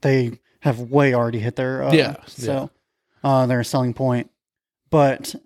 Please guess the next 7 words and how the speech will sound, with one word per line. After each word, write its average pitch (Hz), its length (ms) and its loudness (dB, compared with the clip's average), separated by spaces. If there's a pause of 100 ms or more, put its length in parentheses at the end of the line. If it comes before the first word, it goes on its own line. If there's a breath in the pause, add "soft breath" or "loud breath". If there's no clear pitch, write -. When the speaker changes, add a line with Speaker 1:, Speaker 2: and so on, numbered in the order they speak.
Speaker 1:
for, 147 460 2
it's 143 200 -4
gonna 151 120 0
be, 139 280 4
like, 127 220 2
six, - 720 -2 (580)
uh, 127 640 2